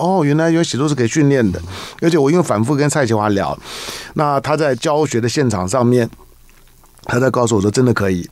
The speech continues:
那我，哎，我，我刚问你那个问题，我，我再问一遍。一个，一个不会写作的孩子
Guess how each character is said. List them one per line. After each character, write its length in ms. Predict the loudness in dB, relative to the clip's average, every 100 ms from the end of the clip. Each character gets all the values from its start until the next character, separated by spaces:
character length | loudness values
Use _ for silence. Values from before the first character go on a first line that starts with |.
| -4
那 140 | -2
我， 240 | 0 -2 0
哎， 180 | 0 0
我， 140 | 0
我 140 | -2 -2
刚 160 | 0
问 100 | 2
你 20 | 4
那 60 |
个 60 | 2
问 120 | 2
题， 60 | 0
我， 140 | -2
我 120 | 0
再 120 | 0
问 160 | 2 2
一 40 |
遍。 200 | 0 -2 -4 -12 -12 -14 -4
一 100 | 0
个， 380 | 2 2 2 -2 -4 0
一 80 |
个 100 | 2
不 160 | 2 2
会 100 | 0
写 160 | 0 0
作 160 | 0
的 80 | 0
孩 220 | -2 -2
子 240 | 0 0